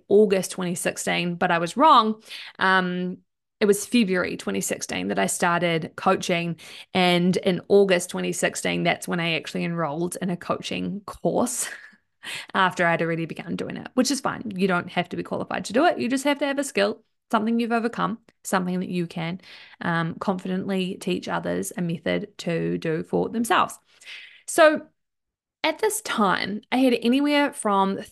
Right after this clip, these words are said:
thirty minutes to two hours a day, or every two or even every three days, to work on my business. And so today I'm going to help you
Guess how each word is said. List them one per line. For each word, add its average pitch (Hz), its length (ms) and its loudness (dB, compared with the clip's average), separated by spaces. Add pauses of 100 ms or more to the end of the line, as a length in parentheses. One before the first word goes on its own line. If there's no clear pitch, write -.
(140)
thirty 285 280 0
minutes 180 540 0
to 180 220 2
two 233 500 2
hours 165 560 0 (380)
a 247 100 6
day, 226 640 6
or 226 280 6
every 220 300 2
two 214 640 6
or 202 140 4
even 233 220 -2
every 208 260 -4
three 190 440 -2
days, 175 520 2
to - 120 -10
work 175 400 0
on 180 160 -4
my 175 120 -4
business. - 640 -6 (760)
And 233 160 2
so 254 200 6
today 302 520 4
I'm 269 160 2
going 269 260 0
to 240 220 -2
help - 440 -6
you 185 380 2